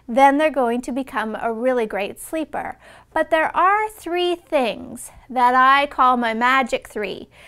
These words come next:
that I use, uh, I've used with my own children from basically the time they were toddlers all the way through even to today.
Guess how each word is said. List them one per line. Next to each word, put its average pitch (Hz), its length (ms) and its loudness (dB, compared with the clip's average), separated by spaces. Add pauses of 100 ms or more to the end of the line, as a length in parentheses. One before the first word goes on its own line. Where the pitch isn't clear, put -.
(180)
that 247 140 2
I 269 180 6
use, 269 840 0 (100)
uh, 226 300 4
I've 240 260 2
used 285 320 -2
with 269 160 0
my 233 180 0
own 311 300 -2
children 294 580 0
from 233 380 2
basically 254 800 0 (240)
the 220 80 -6
time 302 280 0
they 339 120 0
were 302 160 2
toddlers 254 560 0 (100)
all 254 320 4
the 262 80 2
way 262 160 2
through 233 480 0
even 233 300 -4
to 226 160 -8
today. - 480 -10